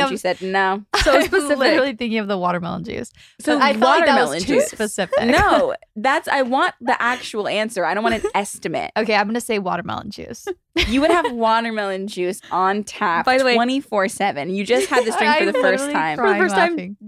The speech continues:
Speaker 3: t-, twenty minutes ago. And that is now what she wants
Speaker 2: <laughs> No,
Speaker 3: forever
Speaker 2: no, no.
Speaker 3: on her finger.
Speaker 2: You know what? It's also nostalgic because I'm trying so hard not to keep laughing.
Speaker 3: <laughs>
Speaker 1: I'm just, like,
Speaker 2: Um,
Speaker 1: not believing this.
Speaker 2: The, you remember the Arizona drinks?
Speaker 1: Yeah.
Speaker 2: I'm sure they still make it. They had an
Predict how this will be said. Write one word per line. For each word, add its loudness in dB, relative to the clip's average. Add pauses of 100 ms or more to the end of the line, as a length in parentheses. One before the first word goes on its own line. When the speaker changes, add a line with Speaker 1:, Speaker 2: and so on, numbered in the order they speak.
(120)
Speaker 3:
t-, -10
twenty 2
minutes -2
ago. -4 (520)
And 2
that 2
is -4
now 4
what 2
she -2
wants 0
Speaker 2:
<laughs> 0
No, 0
Speaker 3:
forever 2
Speaker 2:
no, 0
no. 4
Speaker 3:
on 2
her -2
finger. -4
Speaker 2:
You -2
know 2
what? 2 (380)
It's -2
also -2
nostalgic -4
because -2 (400)
I'm -2
trying -2
so -2
hard 0
not -10
to -20
keep -18
laughing. -2 (300)
Speaker 3:
<laughs> -20
Speaker 1:
I'm 2
just, 4
like, 4
Speaker 2:
Um, 2
Speaker 1:
not 2
believing -2
this. -8 (200)
Speaker 2:
The, 0
you -4
remember 0
the -6
Arizona 0
drinks? -6
Speaker 1:
Yeah. 2
Speaker 2:
I'm -2
sure -6
they -2
still -8
make -6
it. -12
They -4
had 2
an -2